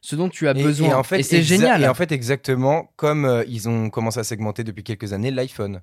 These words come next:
Speaker 1: Exactement.
Speaker 2: Avec le S E, avec, euh, le, euh, l'iPhone mini, l'iPhone normal, l'iPhone Pro. Voilà.
Speaker 1: Et cette année, contrairement aux autres années, tu as le choix avec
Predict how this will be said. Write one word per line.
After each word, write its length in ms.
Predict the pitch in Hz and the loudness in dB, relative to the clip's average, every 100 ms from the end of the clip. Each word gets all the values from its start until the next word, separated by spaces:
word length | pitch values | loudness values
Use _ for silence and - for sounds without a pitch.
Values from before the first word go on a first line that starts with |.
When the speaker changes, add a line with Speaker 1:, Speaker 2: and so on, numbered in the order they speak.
| - | 0
Speaker 1:
Exactement. 600 | 139 123 123 113 160 135 | 0 2 2 4 4 4
Speaker 2:
Avec 200 | 143 127 | 2 -2
le 240 | 135 147 | 0 2
S 280 | 135 117 - | 0 0 -4
E, 300 | 143 165 190 139 | -2 -2 -2 2
avec, 560 | 120 117 131 143 - | 0 2 -2 -2 -2
euh, 140 | 123 113 | 0 2
le, 320 | 117 139 135 | 2 2 2
euh, 360 | 120 110 110 104 _ - | 2 2 2 0 _ -6
l'iPhone 360 | 113 113 - 120 | -2 -2 0 0
mini, 580 | 120 127 139 156 175 170 | 2 2 2 0 -2 -2
l'iPhone 520 | 127 113 - 127 117 | -4 -4 -4 -2 -2
normal, 500 | 113 113 113 120 143 | 0 0 2 0 0
l'iPhone 380 | 117 107 120 120 | -2 -6 -8 -8
Pro. 400 | - 110 98 - - | -10 -6 -6 -8 -8
Voilà. 200 | 95 107 | -2 0
Speaker 1:
Et 60 | |
cette 260 | 123 175 165 | 2 0 2
année, 320 | 139 143 226 | 2 4 0
contrairement 540 | 226 151 131 123 127 120 | -2 -4 0 2 2 0
aux 160 | 127 | 0
autres 160 | 165 139 | 0 2
années, 320 | 123 151 226 - _ | 2 2 0 -6 _
tu 200 | - 160 | -6 2
as 60 | 165 | 2
le 160 | 143 123 | 2 -2
choix 380 | - 147 185 | -2 2 4
avec 640 | 214 127 123 123 185 - | 4 2 0 2 0 -2